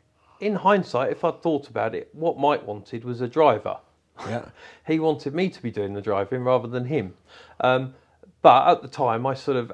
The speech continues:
Speaker 1: uh, with, with, uh, you know, the way you are, you, you sort of think, "Wow, yeah, London, that would be fantastic. I want to do that." Um, it was a, it was a,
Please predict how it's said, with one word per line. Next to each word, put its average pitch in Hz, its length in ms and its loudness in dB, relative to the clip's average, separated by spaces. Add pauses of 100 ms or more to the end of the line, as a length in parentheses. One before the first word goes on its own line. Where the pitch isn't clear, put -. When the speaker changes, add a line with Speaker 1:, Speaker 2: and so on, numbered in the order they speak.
Speaker 1:
uh, 135 160 -4
with, 135 320 -6
with, 123 480 -8
uh, 110 200 -2 (180)
you 127 100 -8
know, 113 100 -4
the 107 120 -8
way 113 140 0
you 107 200 -4
are, 110 360 -2
you, 110 260 -6
you 117 120 -10
sort - 220 -10
of - 80 -18
think, 117 180 -12
"Wow, 127 240 -2
yeah, 120 200 -10
London, 117 420 -8
that 139 100 -6
would 139 100 -14
be 117 60 -10
fantastic. 117 680 -12
I 131 40 -4
want 117 300 -4
to - 80 -18
do 135 200 -2
that." 95 280 -6 (600)
Um, 139 300 -2 (400)
it 170 180 -2
was 170 200 0
a, 160 200 2
it 175 140 0
was 147 140 -4
a, 135 220 2